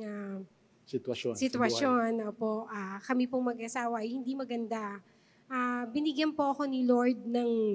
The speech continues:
Speaker 1: isang makakasama. Ah, binigay po niya sa akin ang aking isang, ang aking discipler. Yun nga po ay si, ah, Sis Judith.
Speaker 2: Mm-hmm.
Speaker 1: Siya po yung nakakasa-, nakasama ko habang, ah,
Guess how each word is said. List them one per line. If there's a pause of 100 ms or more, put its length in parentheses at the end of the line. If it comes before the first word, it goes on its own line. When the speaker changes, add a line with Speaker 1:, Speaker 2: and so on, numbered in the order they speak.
(320)
Speaker 1:
isang
makakasama. (800)
Ah,
binigay
po
niya
sa
akin
ang (120)
aking
isang,
ang
aking
discipler. (280)
Yun
nga
po
ay
si,
ah,
Sis
Judith.
Speaker 2:
Mm-hmm. (240)
Speaker 1:
Siya
po
yung
nakakasa-,
nakasama
ko (440)
habang,
ah,